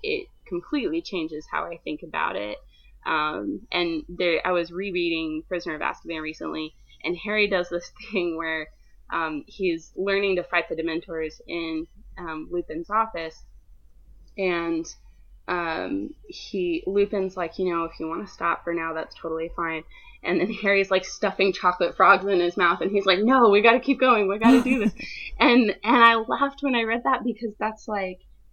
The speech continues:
Speaker 1: that feels like me when I have been depressed for a few weeks, and then I kinda,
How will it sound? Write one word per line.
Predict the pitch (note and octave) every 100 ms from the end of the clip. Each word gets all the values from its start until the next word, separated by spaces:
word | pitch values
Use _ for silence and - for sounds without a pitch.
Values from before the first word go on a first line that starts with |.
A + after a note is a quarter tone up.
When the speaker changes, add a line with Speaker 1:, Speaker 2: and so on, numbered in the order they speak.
| - -
Speaker 1:
that | A3+ G#3 G#3
feels | B3+ A#3 A3+
like | G#3+ F#3+ -
me | G#3+ A#3 A#3+ G3+ F3+
when | - G#3 F#3+ F#3 F#3 F3+ - -
I | F#3+ F#3+ F#3 F3 E3+ E3+ -
have | - F#3 -
been | F3+ F3+
depressed | F3 F3 B3+ C4 - -
for | A3
a | G#3+
few | - A3+ A3+
weeks, | A#3+ - -
and | F#3+
then | F#3
I | F3+
kinda, | - F#3